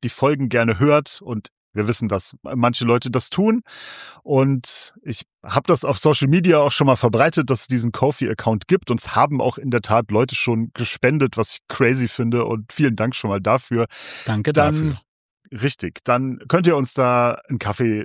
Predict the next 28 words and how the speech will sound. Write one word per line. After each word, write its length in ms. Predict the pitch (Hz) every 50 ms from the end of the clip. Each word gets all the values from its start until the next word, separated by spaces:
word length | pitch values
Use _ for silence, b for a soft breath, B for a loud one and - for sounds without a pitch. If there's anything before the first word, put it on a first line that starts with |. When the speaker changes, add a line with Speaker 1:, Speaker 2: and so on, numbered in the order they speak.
| -
Speaker 1:
äh, 100 | 131 127 110
zukommen 500 | - - - 127 113 - - 120 113 110
lassen. 420 | 110 110 117 - - 127 123 120 123
Ihr 100 | 113 113
könnt 180 | - 143 135
auch 80 | 127 98
eine 100 | 117 110
kleine 240 | - - 117 120 131
Nachricht 400 | 151 180 196 - 202 170 - 165
dazu 240 | 156 - - 165 156
schreiben, 840 | - - - 147 143 147 151 139 147 147 147 147 139 - 110 117
wenn 120 | 135 131 135
ihr 180 | 127 127 113
wollt. 500 | 113 131 139 151 151 127 - - - - _ _
Die 80 | - 95
können 180 | - 120 113 110
wir 80 | 107
auch 80 | 98 -
hier 140 | - 110 -
vorlesen. 720 | - - 170 170 165 156 156 151 147 135 147 151 143 139
Das 160 | 127 - -
ist 160 | 127 110 -
was, 160 | 123 120 - 117
was 120 | 113 -
ganz 220 | - 120 117 -
gerne 240 | - 123 131 139 135
gemacht 340 | 117 120 120 123 120 - -
wird. 200 | 123 117 120 -